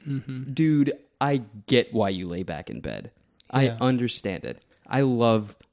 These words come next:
Speaker 2: Larry Traynor and Negative Man in this.
Speaker 1: It's, it's, uh, it's amazing the way it even starts out.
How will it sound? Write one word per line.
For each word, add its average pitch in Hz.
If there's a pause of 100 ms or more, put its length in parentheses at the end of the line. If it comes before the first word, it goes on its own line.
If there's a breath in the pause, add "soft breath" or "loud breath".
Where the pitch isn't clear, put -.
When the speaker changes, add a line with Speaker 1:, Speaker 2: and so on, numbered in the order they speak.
(140)
Speaker 2:
Larry 101
Traynor 90
and 95
Negative 85
Man 80
in -
this. - (640)
Speaker 1:
It's, 143
it's, 165 (100)
uh, 196 (260)
it's 160
amazing 180
the 147
way 127
it 120
even 123
starts 113
out. 107